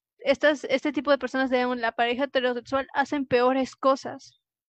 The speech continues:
y aún así no pagan por ello. Pero una, pero siempre se le ve a los malvados como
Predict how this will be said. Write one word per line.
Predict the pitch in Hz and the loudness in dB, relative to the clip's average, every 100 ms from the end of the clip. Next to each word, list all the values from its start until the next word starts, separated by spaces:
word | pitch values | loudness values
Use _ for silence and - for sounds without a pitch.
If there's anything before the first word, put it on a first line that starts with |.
| _ - | _ -2
y | 262 | 2
aún | 269 | 4
así | 277 269 285 285 - | 2 0 -4 -4 -4
no | 262 254 | -2 0
pagan | 262 247 233 | 0 0 -2
por | 226 233 | -2 -2
ello. | 240 233 247 _ _ _ _ _ - | -2 -6 -12 _ _ _ _ _ -2
Pero | 247 | -2
una, | 247 254 240 - - - | 0 -2 -2 -8 -12 -4
pero | 247 226 220 220 - _ _ _ | -2 0 -2 -4 -8 _ _ _
siempre | 285 262 277 | -2 -2 0
se | 262 | 2
le | 247 | 2
ve | 240 247 254 254 247 240 - 220 _ _ | 2 2 2 0 0 -2 -6 -18 _ _
a | 240 | -2
los | 240 233 | 0 0
malvados | 233 233 254 269 | -2 0 0 0
como | - 240 226 | -2 -4 -4